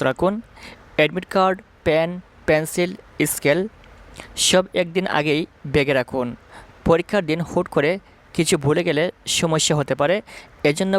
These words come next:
পরীক্ষায় যাওয়ার পূর্বে অর্থাৎ পরীক্ষার আগের দিন সম্পূর্ণ ভালোভাবে একটি ফাইলের মধ্যে রেখে দিবেন। ছয় নম্বর হচ্ছে গুজব থেকে দূরে থাকুন। প্রশ্ন ফাঁস, গুজব এসব কিছুতেই কান দিবেন না। আপনার পরিশ্রমই আপনার সেরা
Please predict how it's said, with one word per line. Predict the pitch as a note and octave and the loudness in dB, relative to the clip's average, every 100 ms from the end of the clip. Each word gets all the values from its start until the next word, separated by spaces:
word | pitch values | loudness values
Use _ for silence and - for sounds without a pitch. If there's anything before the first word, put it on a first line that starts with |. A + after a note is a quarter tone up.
| F#3+ D#3+ | 0 0
পরীক্ষায় | D#3+ E3+ - E3 | 0 -2 -4 0
যাওয়ার | D3+ D3 D3 - | 2 0 -2 -2
পূর্বে | F3+ E3+ F3+ - D3+ | 0 2 -2 0 -2
অর্থাৎ | D3 D#3 - | 0 -4 -2
পরীক্ষার | D3+ D#3+ - F3+ - | -2 -2 -2 -2 0
আগের | C#3+ D#3+ E3 | -2 -2 -2
দিন | F3+ - | -2 0
সম্পূর্ণ | D#3 D#3 D3+ C#3+ G3 - - - C#3 | 0 0 0 0 -2 -8 -18 -6 0
ভালোভাবে | D3+ E3+ F3 F#3 D3+ | 2 2 2 0 -2
একটি | C#3+ C#3+ - | -6 -8 -2
ফাইলের | C#3 D3 F3+ | 0 0 0
মধ্যে | F3 G3 A#3 - - D3 | 0 0 -2 -8 -2 0
রেখে | C#3+ C#3+ | 2 0
দিবেন। | A#2+ A#2+ A#2 - - - - - - - | 0 -2 -4 -10 -20 -20 -18 -18 -10 0
ছয় | E3+ F3+ | 2 2
নম্বর | G#3 G3+ | 0 0
হচ্ছে | - F#3 C#3+ | 0 -2 0
গুজব | C#3+ F3 - | 0 0 0
থেকে | F3+ D3+ E3+ - C#3+ | -2 0 -2 -4 0
দূরে | C#3+ C3+ | 2 2
থাকুন। | C3 D#3+ G#3+ - - - - | 0 0 -2 -6 -16 -20 -4
প্রশ্ন | - E3+ - G3 | 0 0 0 -2
ফাঁস, | F#3+ - - D3 | 0 0 -4 -2
গুজব | D3+ C#3+ D3 G3 - - - - D#3 | 0 4 2 2 -8 -20 -20 -2 0
এসব | - F3+ - | 0 -2 -4
কিছুতেই | D#3+ - E3 E3+ - | -4 -2 0 0 -2
কান | E3 D3 C#3+ | -2 0 2
দিবেন | B2 B2 A#2 | 0 0 -2
না। | B2 - - - - C#3+ | -4 -8 -16 -16 -4 -4
আপনার | - F3+ E3+ - | -2 -2 -2 0
পরিশ্রমই | E3 - G3+ D#3 F3+ - - | -2 -2 -2 -2 -4 -4 -4
আপনার | D3 D3+ C#3 C#3+ - - - | -4 -2 -2 -4 -14 -4 2
সেরা | E3+ D3+ | 2 2